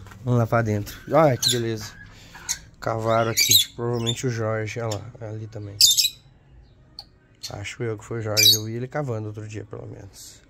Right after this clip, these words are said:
Ô, guiajada. Oi, guiajada. Tudo bem com vocês? Oi, Daddy. Minha voada.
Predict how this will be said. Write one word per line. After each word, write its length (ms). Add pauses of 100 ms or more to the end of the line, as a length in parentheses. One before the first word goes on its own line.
(1500)
Ô, 60
guiajada. 720 (800)
Oi, 100
guiajada. 840 (920)
Tudo 260
bem 200
com 80
vocês? 1800 (180)
Oi, 180
Daddy. 760 (1080)
Minha 220
voada. 840